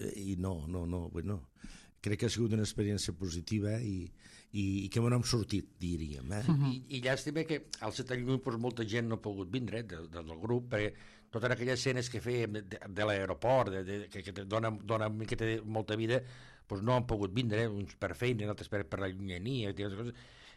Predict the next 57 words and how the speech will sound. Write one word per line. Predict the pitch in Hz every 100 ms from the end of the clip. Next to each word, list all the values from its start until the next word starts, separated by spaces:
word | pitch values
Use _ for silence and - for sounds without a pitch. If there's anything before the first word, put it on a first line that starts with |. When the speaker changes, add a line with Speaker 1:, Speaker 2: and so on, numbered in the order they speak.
| -
Speaker 3:
i, | 107 98 92
i, | 92 95 82 - -
i | -
les | 110 120
audiovisual, | 113 104 101 98 107
l'audiovisual | 110 101 92 87 131 131
que | 123
passàvem, | 107 113 117 127
mos | 117 113 117
ha | 117
sigut | 117 101
una | 107
miqueta | 110 107
impossible, | - 107 123
bueno, | 127 120 - -
mos | 104
hem | 104 101
limitat | 104 107 104
a | 104
l'obra, | 117 120 139 - - -
però | - 101 -
tot | 123 101
i | 113
amb | 101
això, | 95 131 127 - -
eh, | - -
ho | 117
sabem | 117 123
nosaltres | 110 113 123
que | - 98
feia | 98 95
falta | 92 101 104 98 92
algo, | 107 101 90 92
l'element. | 92 92 92 87 - - -
Ells | 101
ho | 113 113
sabien | 98 104 127
i | 101
realment | 92 85 87 90 101
han |
quedat | 101 98 92
encantats | 98 92 87 92 -
també. | 87 87
Han | 85 139
Speaker 2:
Realment | 151 143 147 151
la, | 151 147 143
la | 160
posada | 151 151 160 160
en |
escena | 151 156 156 156
que |
vam | 156 156
veure | 151 151
per |
Candelera | 147 151 143 147 156
Speaker 1:
No. |
Speaker 2:
era | 156